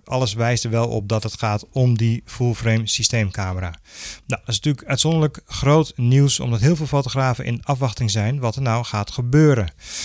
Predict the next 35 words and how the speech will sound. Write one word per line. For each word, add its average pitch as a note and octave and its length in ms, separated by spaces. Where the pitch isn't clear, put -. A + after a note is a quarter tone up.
Ehm, A#2+ 400
de A#2 400
meeste C3 580
professionele B2+ 540
fotografen A#2 520
schieten - 280
natuurlijk A#2 320
met A2+ 140
Canon G#2+ 320
of - 180
met G#2 120
Nikon. C3 440
Ehm, A2+ 440
een - 180
aantal E3 580
stappen - 440
over D#3+ 240
naar G2+ 160
Sony. F3+ 480
Sony D3 320
heeft C3 220
natuurlijk A#2+ 300
een A2 140
full C#3+ 280
frame A#2+ 380
mirrorless B2+ 400
camera. D3 480
Mensen C3 380
zien D#3 220
daar B2+ 180
de A2 60
voordelen C#3+ 500
van B2+ 140
in. A#2+ 260
Ehm, A2+ 540